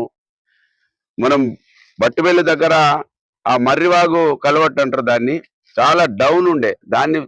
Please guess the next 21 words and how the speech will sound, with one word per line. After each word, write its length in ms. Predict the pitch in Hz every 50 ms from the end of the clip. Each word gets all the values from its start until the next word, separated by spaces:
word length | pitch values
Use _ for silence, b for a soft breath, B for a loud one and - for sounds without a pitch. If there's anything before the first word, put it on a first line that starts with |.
| _ _ _
చాలా 180 | - 123 135 135
అద్భుతంగా 460 | 131 123 123 151 147 - 165 160 160 151 - _ _ _
పెద్దది 320 | - 127 127 123 147 151 147
కట్టినాం 340 | 135 127 117 117 120 98 76 - _ _ _ _ _ _ _ b b b b b b b b b b -
మర్రివాగు 380 | 113 120 143 151 151 151 143
కల్వర్ట్. 460 | 135 147 139 139 131 123 120 - - 78 - _ _ _ _ _ _ _ _ _ _ _ _ _ _ -
మనం 220 | - 139 151 160 160 151 143 135 123 - _ _ _ _ _ _ _ -
ఆ 100 | 117 131 131 117 104
గండి 260 | 131 139 156 170 196
కాడ 280 | 180 180 180 180 175 175 175 160 151 156 170 180 -
ఎంత 280 | - 127 143 156 151 185 175 160 131 110 107 117 117
వెడల్పు 360 | 131 135 156 175 180 - 170
చేసినామో 520 | 165 170 160 - 151 156 165 175 180 165 143 143 160 - _ _ _ _ _ _ _ _ _ _ _ -
మీరే 300 | 107 131 151 160 170 170
చూసిరు. 340 | 165 165 160 135 147 165 156
ఆ 60 | 156 135
గండిని 380 | 117 117 131 135 147 165 165 165
కూడా 180 | 160 160 156 156 120
చాలా 180 | 143 135 139 143
అద్భుతంగా 460 | 139 127 127 143 151 - 151 143 135
చేసినాం. 380 | 117 113 117 107 - 98 90 78